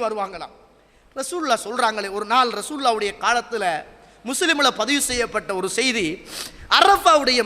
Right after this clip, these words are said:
மைதானத்துல ஒரு மனுஷர் இஹ்ராத்தை கட்டிக்கொண்டு அரஃபாவுடைய மைதானத்துல இருக்கிறாரு, அவரோட ஒட்டகத்துல இருக்கிறாரு.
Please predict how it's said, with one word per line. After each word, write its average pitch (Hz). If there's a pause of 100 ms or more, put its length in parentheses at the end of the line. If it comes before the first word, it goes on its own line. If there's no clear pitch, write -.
மைதானத்துல 240 (720)
ஒரு 277 (220)
மனுஷர் 330
இஹ்ராத்தை 294 (100)
கட்டிக்கொண்டு 202 (520)
அரஃபாவுடைய 359 (120)
மைதானத்துல 247 (100)
இருக்கிறாரு, 208 (440)
அவரோட 349 (100)
ஒட்டகத்துல 339 (100)
இருக்கிறாரு. 240